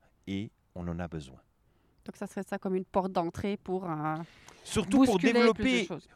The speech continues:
Speaker 1: oui,
Speaker 2: Mhm.
Speaker 1: mais c'est surtout pour développer la technologie, euh, la fiabilité du système, parce que bien entendu un système industriel a une autre fiabilité qu'un système, euh, pour un consommateur, euh, individuel.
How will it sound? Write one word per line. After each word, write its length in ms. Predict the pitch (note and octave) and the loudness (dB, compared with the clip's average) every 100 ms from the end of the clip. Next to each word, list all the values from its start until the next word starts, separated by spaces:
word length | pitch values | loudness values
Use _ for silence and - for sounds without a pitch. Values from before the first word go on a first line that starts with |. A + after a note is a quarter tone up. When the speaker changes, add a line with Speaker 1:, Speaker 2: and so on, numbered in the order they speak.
| - | -4
Speaker 1:
oui, 160 | G3+ | -2
Speaker 2:
Mhm. 100 | G#3 | 0
Speaker 1:
mais 120 | E3 | 2
c'est 140 | F3 G#3 | 2 0
surtout 300 | - F#3 A#3+ | -4 -6 -6
pour 220 | F#3 D3+ | -4 -4
développer 600 | C3 F3 F#3+ F3 - G3+ | 0 2 2 0 0 -2
la 140 | C#3 | -2
technologie, 920 | B2 - D3 D3 C3 A#2 F2+ G2 C3+ F#3 _ _ _ _ - | -4 -4 0 0 0 -2 -4 -8 -8 -10 _ _ _ _ -6
euh, 140 | A2 | -4
la 160 | G#2 G2 | -2 -2
fiabilité 800 | - F3 D3+ C3 B2 A#2+ - A#2 | -4 -2 -2 -2 -6 -8 -6 -8
du 120 | G2+ | -8
système, 680 | - - - F#2+ F2+ B2+ E3+ _ _ _ - | -14 -16 -12 -6 -4 -6 -8 _ _ _ -10
parce 180 | A#2 - | -8 -6
que 80 | |
bien 140 | A#2+ B2+ | -6 -4
entendu 360 | A#2 B2 A2 | -2 -4 -2
un 100 | G2 | -4
système 500 | F#2 - - - G2 - - | -4 -8 -12 -8 -8 -8 0
industriel 1000 | F3+ E3+ C3+ - A2 G#2 G#2 F#2+ D#2 C#2+ _ _ _ _ - | 2 2 -2 -8 -10 -6 -2 -2 -2 -8 _ _ _ _ -6
a 80 | |
une 200 | G2+ G#2+ | -2 2
autre 260 | B2+ B2 G#2+ | 2 0 -8
fiabilité 760 | - A2 F#2 F#2 F#2 - D3+ | -10 -4 -4 -4 -8 -6 -8
qu'un 320 | C3+ A2+ F#2+ F2 | -6 -6 -6 -6
système, 760 | - G#2 - - A#2 B2 G2+ | -10 -14 -12 -8 -6 -6 -6
euh, 140 | F2+ E2 | -6 -6
pour 200 | - E2+ | -10 -8
un 80 | E2+ | -8
consommateur, 920 | E2 G2 - F2+ E2+ - F2 G2+ G2+ E2+ | -8 -12 -12 -10 -10 -6 -6 -4 -8 -8
euh, 640 | E2 E2 E2 D#2+ D#2+ D#2 - _ _ _ - | -8 -6 -6 -6 -6 -8 -12 _ _ _ -16
individuel. 640 | E2+ E2+ F#2 A#2 G#2 D2+ | -10 -8 -8 -8 -8 -8